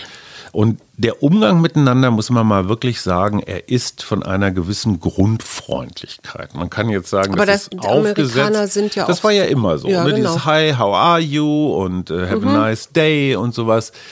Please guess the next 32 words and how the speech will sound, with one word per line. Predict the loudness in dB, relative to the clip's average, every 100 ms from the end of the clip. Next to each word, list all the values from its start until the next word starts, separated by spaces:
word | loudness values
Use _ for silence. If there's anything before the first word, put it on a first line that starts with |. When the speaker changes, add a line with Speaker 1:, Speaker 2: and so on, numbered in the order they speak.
| -20 -20 -8 -2
Speaker 1:
Das | 0
mag | 2 2 2
alles | 0 0 0
aufgesetzt | 0 -2 -2 -6 -4 -6 -8 -12 -4
sein | -2 0 0 -2 -2
und | 0
die | 2
erwarten | 2 2 2
auch | 0 -2
gar | -2
keine | -2 -2 -2
Antwort, | 0 0 0 0 0 0
wenn | 0
du | 2
sagst, | 2 0 -2 -10 -4
äh, | 0 2 2
"How | 2
are | 2 0
you?" | 0 0
oder | 2 2
du | 2
Speaker 2:
Mhm. | 2
Speaker 1:
sagst | 2 0
so | -2
ein |
ganz | -4 -8
schnelles | -6 -8 -4
"Fine", | -2 2 2 -2 -6
"How | -4 -2
are | 0
you?" | -2 -2 -4 -10 -10
Speaker 2:
Mhm. | -4 -2 -2